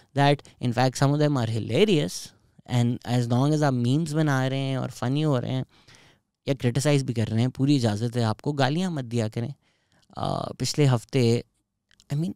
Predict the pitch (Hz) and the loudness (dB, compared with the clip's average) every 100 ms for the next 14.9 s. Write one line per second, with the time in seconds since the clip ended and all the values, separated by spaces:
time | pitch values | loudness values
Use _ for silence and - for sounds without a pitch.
0 | _ - - 220 _ - 151 175 - - | _ -14 -8 -8 _ -8 -4 -4 -6 -4
1 | 208 202 - 127 117 101 131 _ _ _ | -2 -2 -2 -2 -2 -6 -10 _ _ _
2 | _ _ _ _ _ _ _ - - - | _ _ _ _ _ _ _ -20 -8 -6
3 | 160 - 202 202 226 185 214 175 156 - | -4 -2 0 2 2 2 0 0 -4 -4
4 | 220 196 - - 110 - - 135 - 156 | -4 -4 -6 -10 -12 -10 -8 -8 -4 -4
5 | - 208 202 170 - 180 160 190 190 - | 0 2 2 0 0 -2 -2 -2 -2 0
6 | 170 175 208 185 170 143 143 151 143 143 | 0 2 4 4 2 2 2 0 -2 -2
7 | 127 135 - _ _ _ _ _ _ _ | 2 2 -2 _ _ _ _ _ _ _
8 | _ _ _ _ _ _ _ _ _ _ | _ _ _ _ _ _ _ _ _ _
9 | - - - - - 185 196 196 - - | -20 -18 -18 -18 -12 -8 -4 -4 -6 -16
10 | - - - - - - 151 131 113 101 | -14 -8 -6 -6 -12 -6 -6 -4 -4 -4
11 | 107 - 107 95 - - - _ _ _ | -6 -6 -8 -8 -10 -16 -20 _ _ _
12 | _ - - - _ _ _ _ _ _ | _ -16 -16 -18 _ _ _ _ _ _
13 | _ _ _ _ _ _ _ _ _ _ | _ _ _ _ _ _ _ _ _ _
14 | _ _ _ _ _ _ - 220 | _ _ _ _ _ _ 4 4